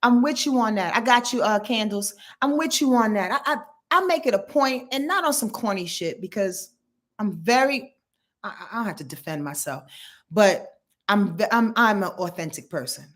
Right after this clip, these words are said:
When I feel it, I say it. So I even do that walking down the street. If I see somebody's shoes, I don't care who you are, I'll be like, Oh, those shoes are fly.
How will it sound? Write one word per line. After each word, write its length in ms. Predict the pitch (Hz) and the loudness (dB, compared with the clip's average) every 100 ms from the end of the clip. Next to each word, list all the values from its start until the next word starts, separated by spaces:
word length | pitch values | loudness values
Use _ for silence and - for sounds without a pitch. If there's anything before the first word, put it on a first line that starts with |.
| _ | _
When 160 | 170 170 | -8 -6
I 60 | 170 | -4
feel 280 | - 294 | 2 6
it, 100 | 285 | 6
I 60 | 220 | 4
say 260 | - 175 123 | 0 -4 -6
it. 140 | - _ _ - - | -12 _ _ -20 -12
So 560 | - - 247 220 - - | 0 2 4 2 -2 -6
I 120 | 381 392 359 | -2 2 2
even 220 | 330 302 | 4 2
do 200 | 330 370 | 2 2
that 260 | 285 226 233 | 2 0 -2
walking 380 | 220 285 311 302 | 2 4 4 0
down 180 | 330 | -2
the 60 | 330 | -4
street. 320 | - 381 330 | -6 -2 -2
If 140 | 220 381 | -4 -4
I 60 | |
see 180 | 349 330 | -2 0
somebody's 400 | 330 320 302 294 | 0 0 0 0
shoes, 440 | - 359 359 359 - | -2 -2 0 -2 -2
I 40 | |
don't 160 | 403 427 | -4 -4
care 120 | 381 | -4
who 160 | 359 427 | 0 0
you 180 | 349 240 | 0 0
are, 80 | 262 | 0
I'll 60 | |
be 80 | 381 | 0
like, 180 | 233 196 | 0 0
Oh, 100 | 392 | 0
those 180 | 427 554 | -2 0
shoes 220 | 494 339 | 2 2
are 80 | 143 | 0
fly. 360 | - 226 571 | -4 0 2